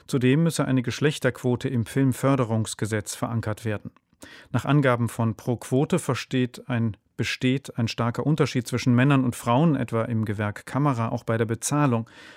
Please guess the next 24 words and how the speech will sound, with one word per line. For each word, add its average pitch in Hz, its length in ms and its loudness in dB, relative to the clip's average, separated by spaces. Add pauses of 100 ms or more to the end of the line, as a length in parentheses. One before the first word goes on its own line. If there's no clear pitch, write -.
(120)
Männer 160 300 4
verdienen 135 420 0
rund 120 240 0
fünfunddreißig 107 720 0
Prozent - 480 -4
mehr 110 420 0
als 107 300 -6
Kamerafrauen. 95 720 -6 (1900)
Man 147 140 6
solle 196 220 6
der 170 280 6
sein, 143 540 4
der 123 140 4
man 117 280 2
ist. - 600 -2
Das 117 140 -2
ist 131 180 -6
eine 143 260 6
der 127 160 4
Maximen 123 600 4
der 113 100 2
Musikerin 113 640 2
Bettina 113 420 0
Wegner. 104 440 -2